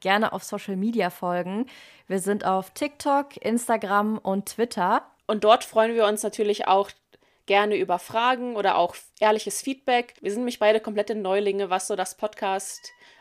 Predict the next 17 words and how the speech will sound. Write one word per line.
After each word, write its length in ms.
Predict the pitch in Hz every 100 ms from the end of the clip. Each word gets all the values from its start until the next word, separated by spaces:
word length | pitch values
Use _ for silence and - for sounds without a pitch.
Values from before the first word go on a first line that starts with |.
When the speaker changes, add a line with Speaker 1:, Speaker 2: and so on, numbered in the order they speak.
| -
Speaker 2:
aufnehmen 680 | 202 202 220 208 208 208 208 _ _ _ _ _ _
angeht. 680 | - 202 202 208 220 240 - _ _ _ _ _ -
Sorry, 340 | - 190 175 175
ich 160 | 214
war 120 | 226
grad 160 | 202 214
au-, 200 | - 247 -
war 100 | -
das 160 | 208 226
deine 220 | 190 196
Katze? 400 | 254 277 - 311 339 - - - _
Speaker 1:
Ja, 260 | 208 214 214
Pudding 380 | 214 285 226 196
ist 160 | 202
hier 100 | 226
gerade 280 | 196 196 202
gekommen. 560 | 196 196 202 190 190